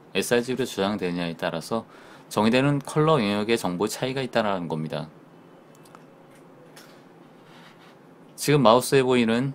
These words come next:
이 부분에 있는 컬러의 정보가 어도비 알지비에선 표현이 가능하지만 에스알지비로 저장했을 때는 컬러의 영역이 좁아진다라는 겁니다. 컬러 영역이 좁아진다는 건 어떤 의미일까요? 최초 촬영된 원본 작품의 컬러가 변형이 된다라는 겁니다.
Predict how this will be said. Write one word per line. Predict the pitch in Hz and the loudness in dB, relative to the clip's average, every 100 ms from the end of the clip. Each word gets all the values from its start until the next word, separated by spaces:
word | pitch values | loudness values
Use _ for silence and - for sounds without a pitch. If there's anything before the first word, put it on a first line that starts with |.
| - - | -8 -2
이 | 120 | -2
부분에 | 123 120 127 117 | -2 -2 2 2
있는 | 104 95 113 | 2 0 -4
컬러의 | 110 131 123 120 120 | -4 -4 0 0 -2
정보가 | 90 87 82 98 101 73 76 - - - - - - | -4 -6 -4 -2 -2 -4 -12 -20 -20 -20 -20 -14 -4
어도비 | 95 127 147 | 0 2 2
알지비에선 | 143 131 123 117 127 139 | 2 0 0 0 -2 -4
표현이 | - 147 147 | -2 -2 -2
가능하지만 | 143 98 101 90 82 78 76 - - | -2 -2 -2 -6 -6 -8 -8 -12 -10
에스알지비로 | 87 - - 139 151 143 | -6 0 2 2 0 -4
저장했을 | 101 95 120 135 - 120 | -2 -2 -2 -4 -8 -4
때는 | 90 85 110 73 76 - - | -4 -4 -6 -8 -12 -20 -14
컬러의 | - 139 139 123 | -2 2 4 2
영역이 | 98 98 98 | 0 -2 -4
좁아진다라는 | - 98 113 120 117 113 101 | 0 2 2 2 2 0 -2
겁니다. | 82 78 78 73 76 - - | -4 -6 -6 -8 -10 -18 -10
컬러 | - 156 160 131 | 0 4 6 6
영역이 | 120 127 | 4 0
좁아진다는 | - 104 104 98 92 107 | 2 2 2 0 -2 0
건 | 131 | -2
어떤 | 110 120 | 0 0
의미일까요? | 113 101 - 101 101 73 - - - | 0 0 -2 0 0 -4 -12 -20 -18
최초 | - 156 - 160 | 0 0 2 0
촬영된 | - 156 151 147 139 | 4 6 6 4 4
원본 | 101 110 135 | 2 2 2
작품의 | 135 131 - 123 120 | 0 -2 -2 -2 -2
컬러가 | - 135 123 107 110 78 76 - - - | 0 2 2 4 2 0 -10 -20 -20 -12
변형이 | - 90 107 123 | -4 -2 0 0
된다라는 | 127 123 120 113 | 2 0 0 -2
겁니다. | 101 92 87 | -4 -4 -6